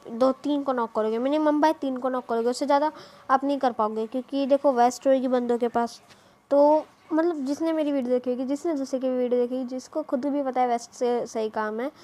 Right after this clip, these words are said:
तो वो तो waste लेगा देखो। और अगर तुमको मतलब random के साथ ही push करना है तो मैं कुछ नहीं बोल सकता, लेकिन तुमको long range player बनना है random के साथ, क्योंकि देखो तुम अगर उनको revive दोगे तो वो तुम्हें revive देंगे,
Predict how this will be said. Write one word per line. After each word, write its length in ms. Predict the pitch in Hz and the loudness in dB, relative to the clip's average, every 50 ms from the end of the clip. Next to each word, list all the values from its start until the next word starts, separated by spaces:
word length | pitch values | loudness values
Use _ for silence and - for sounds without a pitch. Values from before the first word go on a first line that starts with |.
| - - _ _ _ _ - | -20 -20 _ _ _ _ 2
तो 140 | 277 285 285 | 4 4 6
वो 120 | 269 285 285 | 6 6 6
तो 100 | 302 294 | 6 6
waste 260 | 285 277 269 - 285 | 6 4 4 2 0
लेगा 260 | 262 240 226 220 220 | 0 2 2 2 2
देखो। 300 | 214 220 220 - 226 220 - _ _ _ _ _ - _ - | 0 0 -2 -4 -6 -6 -8 _ _ _ _ _ -20 _ -2
और 520 | - - 214 220 220 214 220 214 208 - - - | 2 4 4 6 6 4 4 4 2 2 0 -2
अगर 160 | 240 247 254 262 | 0 0 0 0
तुमको 640 | 262 277 269 262 262 262 254 254 254 247 247 247 240 - _ _ _ _ _ _ _ _ _ _ _ - - _ _ _ _ _ _ - | 0 -2 -2 0 2 2 4 4 4 2 2 0 -4 -6 _ _ _ _ _ _ _ _ _ _ _ -20 -20 _ _ _ _ _ _ -8
मतलब 220 | 240 233 226 262 - 226 | -6 -6 -8 -8 -6 -2
random 400 | 233 233 233 247 247 262 269 262 | 0 0 0 0 0 -2 0 0
के 120 | 294 277 | 0 0
साथ 220 | 285 277 269 - | 2 0 0 0
ही 60 | 285 277 | -2 -4
push 240 | - 294 277 - | -2 -4 -4 -4
करना 320 | - - 285 277 277 277 277 | -2 -2 -2 0 0 0 -2
है 140 | 285 285 285 - _ _ _ _ _ _ - | -2 -2 -4 -10 _ _ _ _ _ _ -4
तो 180 | - 240 247 240 | -2 0 0 0
मैं 180 | 226 214 208 208 | -2 -6 -8 -8
कुछ 180 | 220 208 - | -10 -12 -10
नहीं 140 | 226 220 220 | -10 -8 -6
बोल 140 | 220 214 220 | -6 -6 -6
सकता, 260 | - 240 220 - 254 | -6 -8 -6 -4 -2
लेकिन 220 | 269 285 285 285 285 | -2 -2 -2 -2 -2
तुमको 280 | 277 285 262 269 311 302 | -4 -4 -2 0 0 4
long 320 | 277 269 233 226 233 240 | 6 6 6 6 4 0
range 220 | 247 254 269 269 - | 0 0 -2 -2 -6
player 240 | - 240 240 240 | -2 0 2 2
बनना 260 | 240 240 233 240 254 294 | 2 0 -2 -2 -2 -2
है 120 | 339 359 | 0 0
random 360 | 330 254 233 233 233 226 233 233 | 0 -2 -2 -2 -4 -4 -4 -4
के 100 | 269 262 | -6 -4
साथ, 200 | - 254 226 214 | -2 -2 -2 -2
क्योंकि 260 | - 247 247 240 269 | -2 -4 -4 -2 -2
देखो 220 | 277 277 294 262 - - - - - - 269 226 - | 0 0 0 -2 -2 -6 -18 -20 -16 -14 -12 -6 -2
तुम 160 | 285 277 269 269 | -2 0 0 2
अगर 180 | 269 269 277 | 2 2 2
उनको 240 | 277 269 262 247 269 | 2 2 0 0 0
revive 220 | 262 262 262 254 | 2 2 0 0
दोगे 220 | 240 269 269 277 294 | 2 2 2 2 2
तो 100 | 339 320 | 2 2
वो 140 | 294 294 302 | 4 4 2
तुम्हें 240 | 302 311 302 294 | 2 0 -2 0
revive 280 | 285 285 269 254 240 226 | 0 2 4 4 4 2
देंगे, 340 | 226 214 202 196 196 190 | 0 -4 -6 -6 -8 -8